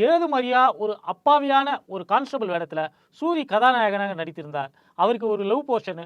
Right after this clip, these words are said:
அவர் எந்த பகுதியில வந்து பணிபுரிகிறாரோ, அதாவது யாரையெல்லாம் வேட்டையாட செல்கிறாரோ, அந்த பகுதியில் இருக்கக்கூடிய ஒரு பெண்ணுக்கும் அவருக்கும் ஏற்படக்கூடிய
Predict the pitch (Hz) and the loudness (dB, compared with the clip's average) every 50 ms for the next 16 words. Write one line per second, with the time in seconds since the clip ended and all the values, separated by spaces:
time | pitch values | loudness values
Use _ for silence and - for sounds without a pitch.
0 | - _ - 190 202 220 208 - _ _ _ 185 202 262 294 277 - - 233 269 | -16 _ -4 -2 0 0 0 -2 _ _ _ -8 -4 0 0 0 2 0 -2 0
1 | 285 277 254 233 214 196 196 226 - - 196 220 233 202 202 190 196 196 190 175 | -2 -2 0 0 0 0 -2 -4 -4 -4 -4 -4 -4 -6 -8 -8 -6 -2 -2 -2
2 | 175 180 175 - - 165 165 185 185 175 170 175 202 202 _ _ _ _ - 185 | -2 -4 -6 -8 -4 -2 0 2 0 0 0 -4 -6 -8 _ _ _ _ 2 4
3 | 190 262 277 269 233 220 214 226 226 185 190 220 240 262 240 202 180 160 - - | 4 6 6 4 4 4 4 4 2 2 0 0 0 0 0 -2 -2 -4 -6 -8
4 | 190 226 254 254 247 220 185 165 170 180 180 _ _ _ _ - 180 185 196 196 | -8 -8 -6 -4 -4 -2 -2 -2 -4 -6 -10 _ _ _ _ -10 -6 -4 -2 -2
5 | 165 - 214 262 285 277 254 220 196 202 202 208 185 180 175 160 160 156 170 190 | 0 -2 -2 -2 -2 -2 -2 -2 -2 -2 -4 -6 -6 -8 -8 -8 -6 -6 -6 -8
6 | 185 180 175 - 208 226 247 269 - 233 202 185 180 190 190 175 180 170 170 165 | -8 -10 -8 -6 -6 -6 -6 -8 -10 -8 -6 -6 -6 -6 -6 -8 -10 -10 -10 -10
7 | - 170 156 147 - - 165 151 143 | -10 -10 -12 -12 -14 -14 -12 -10 -10